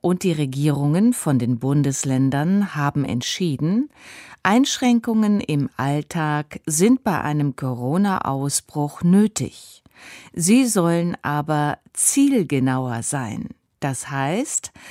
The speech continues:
die Einschränkungen sollen nicht automatisch für eine ganze Region gelten,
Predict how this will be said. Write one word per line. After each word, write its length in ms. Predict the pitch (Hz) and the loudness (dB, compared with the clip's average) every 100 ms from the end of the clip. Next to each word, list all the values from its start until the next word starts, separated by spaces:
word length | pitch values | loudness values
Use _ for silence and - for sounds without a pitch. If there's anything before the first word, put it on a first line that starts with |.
| - - - | -20 -20 -2
die 140 | 208 202 | 0 2
Einschränkungen 920 | 214 262 - 226 220 220 208 202 180 | 2 0 0 -2 0 0 2 2 2
sollen 400 | 175 156 143 143 | 2 2 2 2
nicht 440 | 233 - - - | 0 -4 -18 -2
automatisch 1120 | 185 233 277 269 175 127 127 160 180 208 - | 0 0 0 2 2 2 -4 -6 -6 -6 -6
für 160 | 180 - | -2 -2
eine 300 | 143 135 - | 0 -2 -2
ganze 640 | 156 214 240 - 220 196 | 0 0 0 0 0 0
Region 600 | 202 170 135 123 123 135 | -2 0 0 2 2 2
gelten, 600 | 139 131 127 - 131 113 | 0 -2 -2 2 4 4